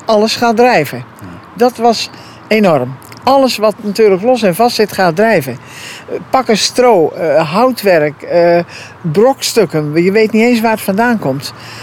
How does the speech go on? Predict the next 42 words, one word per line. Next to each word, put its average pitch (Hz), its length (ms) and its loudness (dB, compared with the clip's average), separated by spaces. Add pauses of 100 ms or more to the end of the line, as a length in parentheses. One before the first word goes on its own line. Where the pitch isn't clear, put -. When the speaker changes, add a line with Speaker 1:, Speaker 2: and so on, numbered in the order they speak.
(320)
Speaker 1:
Eh, 208 520 -4
een 202 80 2
van 185 100 4
de 156 200 2
ook 175 100 0
weer 180 160 4
emotionele 180 720 2
momenten 165 480 0
was 160 180 0
dat 165 160 0
onze 160 280 0
hond, 185 400 0 (100)
die 165 140 -2
buiten 185 360 0
was, 143 320 -2 (640)
dat 190 180 0
die 180 260 -2
weggedreven 175 680 2
is 160 140 0
op 165 140 0
een 160 100 -4
pak 180 200 -2
stro. 196 440 2 (180)
Ja, 160 160 -4
dat, 170 180 -2
dat 170 180 -2
zijn 175 240 0
beelden, 185 380 2
dat, 175 220 0
dat 202 180 -2
zijn 196 160 2
van 185 80 -2
die 180 120 2
beelden 170 340 2
die 175 120 4
ik 160 120 -2
nog 165 120 -2
wel 156 220 2 (400)
in 202 160 2
mijn 175 120 4
hoofd 180 280 0
heb. 151 160 -2